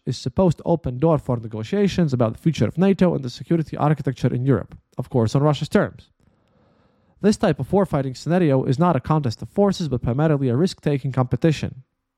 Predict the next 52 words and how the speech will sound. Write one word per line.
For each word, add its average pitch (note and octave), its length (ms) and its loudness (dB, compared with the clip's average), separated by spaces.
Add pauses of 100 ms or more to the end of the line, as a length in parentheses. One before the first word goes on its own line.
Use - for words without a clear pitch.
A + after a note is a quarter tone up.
(160)
The - 80 -16
question C3+ 280 0
becomes, E3 460 0 (380)
who F#3 80 6
will E3 100 4
be C#3 120 -4
the A2+ 100 -12
first E3+ 320 -4
to C3+ 60 -8
back C3+ 260 -2
down F#3 260 4
when C3 140 -4
confronted D#3 480 -2
with B2 80 -4
the A2+ 80 -8
prospect E3 420 -2
of A#2 80 -4
a B2 60 2
large-scale C3+ 520 2
war, F#3+ 320 4
including D3+ 400 -4
potential D3 460 -6
exchanges E3 420 0
of B2+ 120 -8
strategic C#3+ 480 -4
nuclear B2+ 260 2
warheads? D#3 560 0 (840)
Ah, D#3 180 2
you C3+ 140 -6
see, A3 320 0
this G#3+ 240 0
is A3 120 2
the C#3+ 100 -6
thing. B2 400 -4
This F3 140 -8
is D3 100 -4
the B2+ 80 -10
thing. D#3 340 0
Um, B2 520 -6 (720)
Mister C3+ 200 -2
Fabian, C3+ 600 0
and B2 180 -4
I A#2 140 -2
hope C3 180 0
that - 140 -10
you're C3+ 80 0
listening, C3+ 380 -2
and C#3+ 160 -6
every F#3 220 2
other D#3 180 2
we-, D#3 120 0
uh, D#3+ 240 -2